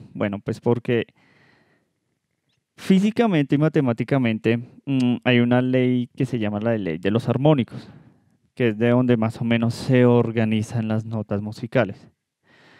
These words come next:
Yo voy a dejar un link abajo de un video que explica, obviamente muy superficial, pero creo que puede ser muy claro, algo de la teoría de los armónicos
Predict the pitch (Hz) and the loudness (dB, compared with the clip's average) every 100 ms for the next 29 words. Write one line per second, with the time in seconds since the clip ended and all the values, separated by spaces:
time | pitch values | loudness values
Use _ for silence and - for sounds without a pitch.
0 | _ _ _ 143 151 165 175 170 139 131 | _ _ _ 4 6 6 2 0 2 2
1 | 135 143 135 131 - - 131 110 - 127 | 2 2 0 -2 -12 -4 0 0 2 0
2 | 120 117 117 113 117 - 104 104 101 101 | 2 0 2 0 -4 -10 -10 -6 -6 -8
3 | - _ _ _ - _ 117 107 104 107 | -14 _ _ _ -20 _ -6 -4 -4 -4
4 | 104 113 107 101 120 120 123 120 - 127 | -4 -2 -2 -2 -6 -2 0 -2 0 -2
5 | 120 104 101 98 107 101 101 107 104 113 | -2 -4 -4 -2 -2 -2 -4 -10 -10 -8
6 | - 104 104 113 120 - 120 107 87 110 | -8 -4 -4 -2 -4 0 -2 -2 -8 -14
7 | - 113 107 117 120 107 92 - - 104 | -6 -6 0 2 2 0 -4 -10 -12 -12
8 | 107 110 101 107 107 120 - 139 135 117 | -2 0 0 -2 -2 0 0 0 0 0
9 | 113 127 135 | 0 -2 -2